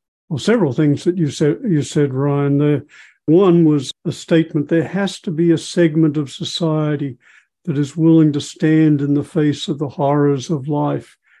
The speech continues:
and deal with them." And it's like, wow, yeah, I hadn't, hadn't thought of it in that way, but there does. Yes, we need,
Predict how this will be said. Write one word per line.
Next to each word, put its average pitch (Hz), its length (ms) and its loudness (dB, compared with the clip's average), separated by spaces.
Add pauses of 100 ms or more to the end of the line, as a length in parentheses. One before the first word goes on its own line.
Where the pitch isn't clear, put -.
(220)
and 139 240 -2
deal 151 300 4
with 147 160 0
them." 151 220 -8 (560)
And 170 100 -2
it's 143 160 -4
like, 156 260 0 (100)
wow, 165 480 0 (100)
yeah, 160 240 2
I 131 60 -4
hadn't, 151 300 -2 (640)
hadn't 160 440 -2
thought 160 260 2
of 143 100 -4
it - 60 -12
in 180 180 -2
that 151 200 -2
way, 139 300 0
but 143 200 -6 (600)
there 151 140 2
does. 202 480 -2
Yes, 190 400 0
we 170 140 4
need, 165 380 4